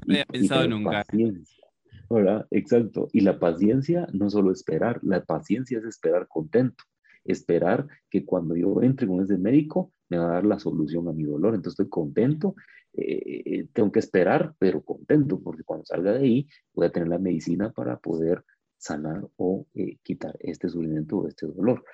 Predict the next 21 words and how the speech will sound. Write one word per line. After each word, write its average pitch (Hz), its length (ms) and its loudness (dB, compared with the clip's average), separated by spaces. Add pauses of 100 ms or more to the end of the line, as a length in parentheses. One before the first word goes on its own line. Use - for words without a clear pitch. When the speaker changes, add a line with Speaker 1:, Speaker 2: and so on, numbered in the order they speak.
(280)
Speaker 1:
Entonces, 92 400 -2
¿qué 110 100 4
sucede? 98 480 2 (400)
El 90 120 -4
sufrimiento 98 560 2
lo 120 80 4
primero 85 320 0
que 117 80 2
trae 107 220 0
es 147 60 -2
paciencia, 113 600 -4
o 90 120 -6
nos 82 140 -4
ayuda 85 260 0
a - 20 0
desarrollar 85 500 -6 (140)
paciencia, 95 580 -6 (500)
que 101 140 2
se 98 140 -2
necesita 87 600 -4
muchísimo 104 680 -2